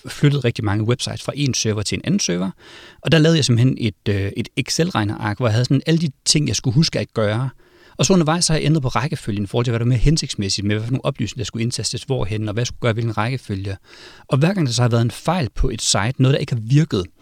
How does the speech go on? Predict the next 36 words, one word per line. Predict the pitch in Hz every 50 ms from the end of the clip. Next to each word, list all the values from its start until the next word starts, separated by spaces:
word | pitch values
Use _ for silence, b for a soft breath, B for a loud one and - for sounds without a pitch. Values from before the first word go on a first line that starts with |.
| B B B B B B B
så | - 156
har | 156
jeg | 143
skrevet | - - 135 127
det | 135
ind | 131 127
som | - 139
et | 117 113
nyt | 127 143 - -
checkpunkt | - 156 156 - - - 101 101 95 -
på | -
den | 110 107
her | 117 110 - -
checkliste. | - 185 - - - - - - - - B B B B B B B B B B B - 120
Øh, | 113 110 107 107 104 101 98 95 95 95 95 104 _ _ _ _ _ _ - -
og | -
det | 170 175
har | 180
betydet, | 139 160 - - - - 180 185 202 - - -
at | - -
der | 113
har | 113
været | 117 117 110 _ -
dage, | 120 127 139 151 165 165
hvor, | 139 123 120 113 110 104 101 - -
jamen, | 139 107
så | - 175
måske | 151 127 - 143
ikke | 135 -
flyttet | - 143 127 117
nogle | 104 98 92
sites | - 101 101 110 - -
i | 95
et | -
par | - 101 -
uger, | 127 143 175 208 220